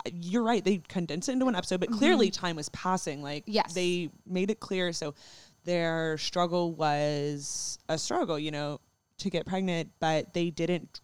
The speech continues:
Speaker 1: like, drag it out through the whole season. So I
Speaker 2: Right.
Speaker 1: think they handled it really well from a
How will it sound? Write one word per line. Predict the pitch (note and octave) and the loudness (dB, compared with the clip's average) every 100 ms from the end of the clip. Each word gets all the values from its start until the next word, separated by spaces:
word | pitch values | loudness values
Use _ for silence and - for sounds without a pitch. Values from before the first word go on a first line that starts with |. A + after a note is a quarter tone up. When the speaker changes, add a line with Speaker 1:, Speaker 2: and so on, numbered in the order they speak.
| _ | _
Speaker 1:
like, | E3+ D#3 - | -6 -6 -8
drag | C#3+ C#3 C#3+ E3 | -12 -4 0 2
it | D#3 | 2
out | D#3 D3 | 0 0
through | D#3+ | -4
the | D3 | -6
whole | C3+ C#3+ | -8 -10
season. | - D3+ B2 C#3 | -6 -6 -6 -6
So | D3+ | -4
I | - | 0
Speaker 2:
Right. | E3+ | 2
Speaker 1:
think | G3 G3 | 2 0
they | D#3 D#3 D3 - | 0 0 -2 -6
handled | D3+ C#3 D3 | -8 -6 -4
it | D#3 - | -4 -4
really | C#3+ D3 C#3 | -4 -4 -2
well | C#3 C#3 C3+ C#3 - - - - _ | -2 0 0 -2 -6 -18 -20 -20 _
from | C#3+ C#3+ | -6 -4
a | C#3 C3+ C3 | -4 -6 -8